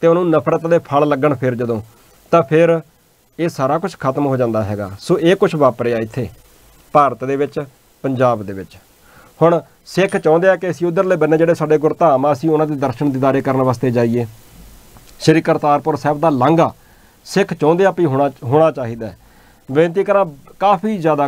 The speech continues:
ਕਈ ਵਰ੍ਹਿਆਂ ਤੋਂ ਸਿੱਖਾਂ ਨੇ ਵੱਖ-ਵੱਖ ਢੰਗ ਤਰੀਕਿਆਂ ਦੇ ਨਾਲ ਯਤਨ ਕੀਤੇ ਉਸ ਅਕਾਲ ਪੁਰਖ ਵਾਹਿਗੁਰੂ ਜੀ ਦੇ ਅੱਗੇ। ਉੱਥੇ border ਦੇ ਲਾਗੇ ਜਾ ਜਾ ਕੇ ਅਰਦਾਸਾਂ ਕੀਤੀਆਂ, ਅਰਦਾਸਾਂ ਕੀਤੀਆਂ ਕਿ ਪਾਤਸ਼ਾਹ ਜੀ,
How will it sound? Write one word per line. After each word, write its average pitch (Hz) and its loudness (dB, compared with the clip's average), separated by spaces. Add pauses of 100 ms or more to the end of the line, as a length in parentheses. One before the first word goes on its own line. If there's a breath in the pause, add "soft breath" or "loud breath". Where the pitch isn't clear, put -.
(120)
ਕਈ 226 0
ਵਰ੍ਹਿਆਂ 190 0
ਤੋਂ 160 -4
ਸਿੱਖਾਂ 165 -2
ਨੇ 170 4
ਵੱਖ-ਵੱਖ 160 0
ਢੰਗ 170 2
ਤਰੀਕਿਆਂ 147 0
ਦੇ 156 0
ਨਾਲ 156 4
ਯਤਨ 143 0
ਕੀਤੇ 139 -2
ਉਸ 151 0
ਅਕਾਲ 151 4
ਪੁਰਖ 165 -6
ਵਾਹਿਗੁਰੂ 151 -2
ਜੀ 143 -4
ਦੇ 139 2
ਅੱਗੇ। 135 0 (320 loud breath)
ਉੱਥੇ 170 2
border 147 -2
ਦੇ 165 -2
ਲਾਗੇ 147 2
ਜਾ 147 2
ਜਾ 147 -2
ਕੇ 165 -2
ਅਰਦਾਸਾਂ 135 0
ਕੀਤੀਆਂ, 135 -6 (760)
ਅਰਦਾਸਾਂ 139 0
ਕੀਤੀਆਂ 160 -4
ਕਿ 147 -6
ਪਾਤਸ਼ਾਹ 135 0
ਜੀ, 170 0